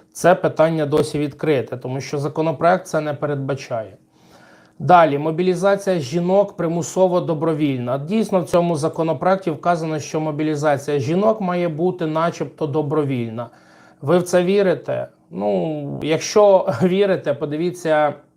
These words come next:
сотні відео в інтернеті,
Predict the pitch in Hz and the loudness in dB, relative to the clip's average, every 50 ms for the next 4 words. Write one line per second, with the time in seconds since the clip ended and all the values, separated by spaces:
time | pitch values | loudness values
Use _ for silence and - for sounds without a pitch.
0 | _ _ _ _ _ _ - _ _ _ _ _ _ _ _ _ _ _ _ _ | _ _ _ _ _ _ -20 _ _ _ _ _ _ _ _ _ _ _ _ _
1 | - - _ _ _ _ - - 127 123 127 120 - - - - 214 208 214 196 | -20 -20 _ _ _ _ -16 -12 -12 -10 -10 -10 -10 -10 -6 -2 2 2 2 2
2 | 202 - 151 147 143 143 156 160 151 139 151 143 139 143 151 151 139 - 143 156 | 2 -2 -10 -10 -8 -6 -6 -6 -4 -4 -4 -4 -4 -4 -6 -8 -6 -6 -6 -6
3 | 165 180 185 190 185 180 - 143 | -4 -4 -2 -4 -4 -4 -6 -6